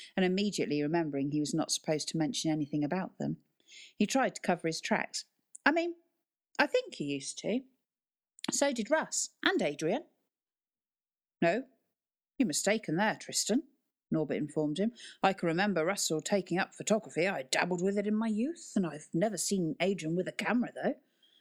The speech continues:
Adrian prefers pictures or sketches. He won't have photographs anywhere near him, claiming they lack soul or spirit." "All except the one he took of Nan and Emma, then."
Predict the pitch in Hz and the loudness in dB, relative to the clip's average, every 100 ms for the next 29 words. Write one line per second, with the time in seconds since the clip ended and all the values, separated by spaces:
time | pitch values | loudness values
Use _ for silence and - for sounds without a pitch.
0 | _ - 180 175 170 185 - 208 214 - | _ 0 0 0 -2 -2 0 0 0 -8
1 | _ - 403 - 151 139 175 - - - | _ -2 -2 -2 -2 0 0 0 -2 -4
2 | - - 135 - _ _ _ - 170 190 | -4 -2 -2 -2 _ _ _ 0 0 2
3 | 175 160 202 196 - 135 151 - 214 214 | -2 0 0 0 2 2 2 2 2 2
4 | 214 202 190 143 135 143 - - 220 185 | 2 0 0 -2 -2 -4 -6 2 2 4
5 | 180 185 175 - - 240 170 147 160 - | 2 0 0 0 0 2 0 0 0 0
6 | - 202 143 - - - _ _ _ _ | 2 0 0 -4 -10 -16 _ _ _ _
7 | _ _ _ _ _ _ - 208 202 - | _ _ _ _ _ _ 2 2 2 0
8 | 214 - 196 196 185 208 196 185 208 190 | 0 0 0 0 0 -2 0 0 2 2
9 | 170 202 190 143 147 185 | 0 0 0 -2 -2 -2